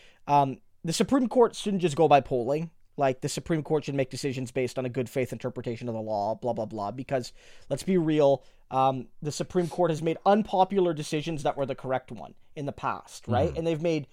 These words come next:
Speaker 1: popular decisions that were incorrect. Um, and so just because this decision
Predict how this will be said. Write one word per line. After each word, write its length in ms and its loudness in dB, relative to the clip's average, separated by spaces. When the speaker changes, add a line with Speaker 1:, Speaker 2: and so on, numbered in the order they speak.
Speaker 1:
popular 480 4
decisions 460 -6
that 140 2
were 100 -2
incorrect. 680 -6
Um, 340 4
and 140 -4
so 220 0
just 360 0
because 1040 2
this 180 0
decision 520 -2